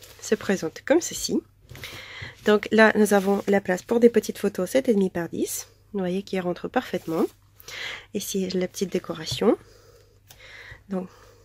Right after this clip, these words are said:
ça s'ouvre par ici. Donc là, une grande photo et une petite. De cette fa-, de cette cô-, de ce côté-là, c'est pareil. Et ensuite, on, nous allons ouvrir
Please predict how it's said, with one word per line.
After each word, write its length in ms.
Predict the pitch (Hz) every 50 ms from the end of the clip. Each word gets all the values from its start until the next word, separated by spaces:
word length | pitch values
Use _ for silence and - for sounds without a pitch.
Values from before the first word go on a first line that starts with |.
| _ _ -
ça 140 | - 208
s'ouvre 360 | 190 - - 190 175 165 165 -
par 200 | - 175 165 165
ici. 300 | 165 156 - 202 240 311
Donc 220 | 302 233 214 -
là, 140 | 208 190 185 - -
une 100 | 208 208
grande 220 | 202 190 196 185 -
photo 360 | - 185 - - 180 170 - - _ _ _ -
et 120 | 226 220 -
une 120 | 170 160
petite. 480 | - 160 156 - 262 392 - - - - _ _ _ _ _ _ _ _ - - - - _ _ _ _ _ _
De 100 | 202 202
cette 200 | 196 - 220 -
fa-, 140 | - 202 196
de 140 | 185 202 214
cette 180 | - - 190
cô-, 140 | - - 208
de 120 | 185 226 240
ce 60 | -
côté-là, 360 | - 214 - 190 175 170 165
c'est 160 | - - 269
pareil. 380 | 269 - 170 151 156 175 240 370 - _ _ _ - - - - - - - _ - -
Et 80 | 269
ensuite, 300 | 262 233 - 233 220 -
on, 120 | 202 - - -
nous 180 | 220 220 190 190
allons 220 | 180 175 175 175
ouvrir 340 | 170 - - 175 175 -